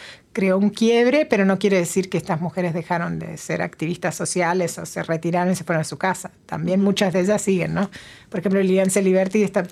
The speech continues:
participando en, en Las Pioneras, es una de las que organizó esto y también participa en nuestro proyecto, ¿no?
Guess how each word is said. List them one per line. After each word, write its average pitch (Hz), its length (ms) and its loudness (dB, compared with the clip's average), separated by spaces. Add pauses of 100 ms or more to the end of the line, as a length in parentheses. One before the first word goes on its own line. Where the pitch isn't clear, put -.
(200)
participando 180 960 -2
en, 165 440 -12 (420)
en 170 300 -4
Las 160 120 -4
Pioneras, 196 540 2
es 196 140 0
una 185 160 4
de 175 120 2
las 175 280 -2
que 170 340 -10
organizó 175 460 -4
esto 208 200 0
y 226 60 0
también 196 460 2
participa 190 480 -2
en 170 60 0
nuestro 165 260 -4
proyecto, 165 580 -6
¿no? 180 100 -10